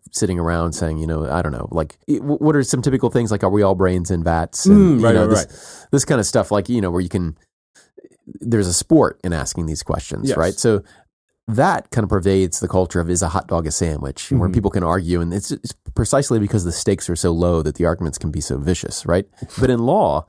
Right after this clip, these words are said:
Speaker 1: like, is a skateboard a vehicle? Might be determinative of someone's liberty, or at least, you know, pocketbook. Um,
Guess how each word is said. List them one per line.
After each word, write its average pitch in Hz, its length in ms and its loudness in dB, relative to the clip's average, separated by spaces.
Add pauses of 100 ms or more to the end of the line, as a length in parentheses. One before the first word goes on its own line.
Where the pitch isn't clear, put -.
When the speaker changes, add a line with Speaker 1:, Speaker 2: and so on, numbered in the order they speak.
(280)
Speaker 1:
like, 104 140 -2 (320)
is 127 180 4
a 110 100 4
skateboard 101 520 2
a 87 60 0
vehicle? 87 520 0 (720)
Might 147 380 0
be 135 100 2
determinative 120 520 0
of 110 80 -6
someone's 113 320 0
liberty, 139 380 2
or - 80 -4
at 85 60 -2
least, 85 240 -2 (120)
you 98 100 -2
know, 78 300 -2 (100)
pocketbook. - 540 -4 (480)
Um, 85 340 2